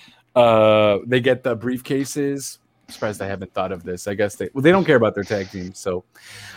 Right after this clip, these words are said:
um, they kinda just wreck everything, and then they face, uh, they face, they face Rey and Dom, and they just pulverize them. Absolutely pulverize them. And I think that's kinda your biggest tag team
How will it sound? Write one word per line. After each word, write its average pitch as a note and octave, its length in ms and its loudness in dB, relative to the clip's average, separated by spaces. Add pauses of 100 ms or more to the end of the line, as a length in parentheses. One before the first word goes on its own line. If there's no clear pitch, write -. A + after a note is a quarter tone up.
(120)
um, B2+ 580 6 (200)
they E3+ 200 4
kinda G3 380 4
just F#3 220 -2
wreck D#3+ 240 4
everything, F#3+ 540 -2
and D#3+ 140 -4
then D3 240 0
they C#3 160 0
face, D#3 760 -4 (580)
uh, A#2 720 0 (140)
they C3+ 160 0
face, D3+ 460 -2
they C3+ 180 -4
face C#3+ 340 -6
Rey C#3 240 -4
and B2+ 140 -6
Dom, C#3+ 380 4
and C3 160 -4
they B2+ 80 0
just B2+ 220 -10
pulverize A2+ 500 -2
them. F2+ 240 -16 (880)
Absolutely C3 640 -2
pulverize A2 640 -2
them. G2+ 320 -8 (240)
And D3+ 140 4
I C#3+ 120 2 (200)
think A#3 240 4
that's B3 160 4
kinda E3 280 2
your D3+ 160 4
biggest C3+ 680 -2
tag B2 280 -6
team A2+ 380 -8